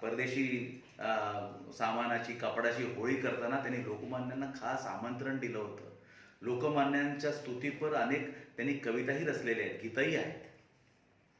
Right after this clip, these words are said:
असं करताना ते भारत मातेच्या कंठातला ते कोहिनूर आणि पारस नक्कीच आहे. शेवटी, "मरण येई तो देशास्तव, अथक खडतर यत्न तू." अहो, शेवटचा श्वास ठेवेपर्यंत त्यांनी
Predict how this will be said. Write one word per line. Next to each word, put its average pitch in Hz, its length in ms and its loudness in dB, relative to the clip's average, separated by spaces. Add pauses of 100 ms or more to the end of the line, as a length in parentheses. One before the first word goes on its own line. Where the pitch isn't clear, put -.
(680)
असं 139 160 0
करताना 143 420 4
ते 139 140 6
भारत 117 400 4
मातेच्या 135 500 4
कंठातला 123 640 0
ते - 60 0
कोहिनूर 123 480 2
आणि 123 220 2
पारस 117 320 2
नक्कीच - 440 -6
आहे. - 260 -8 (1300)
शेवटी, 113 500 0
"मरण 175 320 12
येई 175 300 10
तो 170 240 4
देशास्तव, 156 720 8 (280)
अथक 160 640 -6
खडतर 123 500 -4
यत्न 120 380 -4
तू." - 240 -10 (520)
अहो, 135 180 2
शेवटचा 147 600 0
श्वास 120 640 -2
ठेवेपर्यंत 123 640 0
त्यांनी 139 540 -2